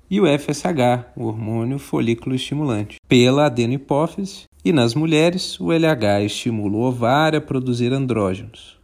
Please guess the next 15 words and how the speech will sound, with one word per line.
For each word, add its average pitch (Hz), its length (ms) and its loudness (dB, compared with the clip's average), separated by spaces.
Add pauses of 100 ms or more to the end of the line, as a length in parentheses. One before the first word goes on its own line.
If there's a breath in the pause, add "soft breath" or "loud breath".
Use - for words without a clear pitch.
que - 140 -8
são 117 280 -6
convertidos 113 920 -6
para 110 400 -2
estrógenos. 120 1120 -4 (200)
O 123 120 0
estrógeno, 185 800 0
então, 127 520 -2 (240)
induz 151 520 0
as 151 120 0
mudanças 143 600 0
nos 139 240 -2
órgãos 123 320 0
sexuais 135 560 -2
acessórios 135 960 -4